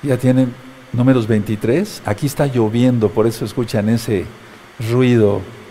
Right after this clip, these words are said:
Sí, está lloviendo ya algo fuertecito, algo fuerte. Y como el techo es de lámina, por eso se escucha así. Bueno, Deute-, Números veintitrés, verso dieciocho.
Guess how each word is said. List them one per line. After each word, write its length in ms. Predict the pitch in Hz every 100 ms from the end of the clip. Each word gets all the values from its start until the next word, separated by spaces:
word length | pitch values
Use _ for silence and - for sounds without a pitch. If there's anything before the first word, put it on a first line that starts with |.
| - - - -
Sí, 520 | - - 113 135 156 110
está 220 | 101 117
lloviendo 520 | 117 110 117 110 110
ya 180 | 104 110
algo 200 | 110 104
fuertecito, 840 | - 104 - 104 139 135 107 107 104 - 117
algo 200 | 120 107
fuerte. 460 | 123 120 120 104 104 - - - - - - - - -
Y 60 | 110
como 160 | 120
el 80 | 113
techo 260 | 135 131 143
es 80 |
de 100 | 127
lámina, 320 | 131 127 143 127
por 120 | 113
eso 200 | 110 127
se 100 | 110
escucha 380 | 104 120 104 104
así. 260 | - 80 73 - - - - -
Bueno, 160 | 120 92 - -
Deute-, 380 | 131 135 135 135
Números 560 | 143 185 196 196 - - - -
veintitrés, 560 | 120 127 131 120 156 131
verso 260 | 147 147
dieciocho. 500 | 127 110 - 82 -